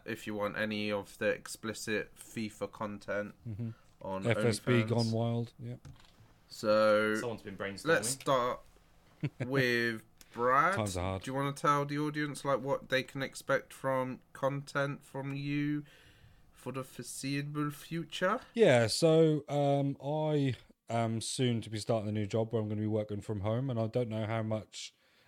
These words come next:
Speaker 2: of a demand that's gonna have on me, um, in terms of whether I'll have time during my working day to maybe do the odd video here and there. So hopefully I'm sort of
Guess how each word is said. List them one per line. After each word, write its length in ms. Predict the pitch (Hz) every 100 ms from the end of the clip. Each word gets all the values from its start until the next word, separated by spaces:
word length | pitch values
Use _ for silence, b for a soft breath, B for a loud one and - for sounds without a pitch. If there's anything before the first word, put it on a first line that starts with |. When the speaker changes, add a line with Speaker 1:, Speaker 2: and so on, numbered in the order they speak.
| b
Speaker 2:
of 180 | 113 113
a 80 | 107
demand 400 | 101 113 110 107
that's 160 | 104 -
gonna 220 | 110 98
have 280 | - 98 98
on 120 | 107
me, 200 | 120 147 _ b b b
um, 460 | 110 107 107 107 104 _ _ _ _
in 160 | 117 101
terms 380 | 107 110 107 98
of 240 | 107 98
whether 320 | 110 107 104 104
I'll 360 | 104 104 104
have 240 | 101 107 -
time 400 | 117 110 107 101 b b -
during 280 | 170 139 107
my 120 | 101
working 420 | 101 101 - 104
day 220 | 101 101
to 140 | 98 107
maybe 440 | 104 101 101 101 b b b b _
do 220 | - 104 95
the 140 | 101
odd 160 | 98 95
video 340 | 104 98 98
here 140 | 101 98
and 120 | 101
there. 180 | 98 95
So 220 | 113 107
hopefully 540 | 165 214 - 104 95
I'm 220 | 98 101
sort 280 | 98 131 107
of 120 | 107